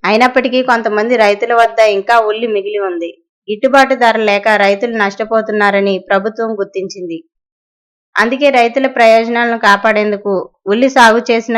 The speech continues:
రైతులకు హెక్టార్కు యాభై వేల రూపాయల చొప్పున ఆర్థిక సాయం అందించాలని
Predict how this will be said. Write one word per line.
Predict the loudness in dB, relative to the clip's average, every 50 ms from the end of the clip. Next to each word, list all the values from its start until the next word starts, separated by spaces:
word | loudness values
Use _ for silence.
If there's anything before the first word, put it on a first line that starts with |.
| 0 2
రైతులకు | 0 0 0 -2 -4 -4 -2 0 -2 0
హెక్టార్కు | 0 -2 -4 -2 0 0 0 0 0 0 0 0
యాభై | 0 0 0 0 0 0
వేల | 0 0 0 0
రూపాయల | -2 0 2 0 0 0 -2
చొప్పున | -6 -8 -6 -6 -4 0 2 2
ఆర్థిక | 0 0 -2 -6 -8
సాయం | -8 -6 -4 -2 -2 -2 -2 -4 -4
అందించాలని | -4 -4 -6 -6 -6 -4 -4 -4 -4 -4 -4 -6 -8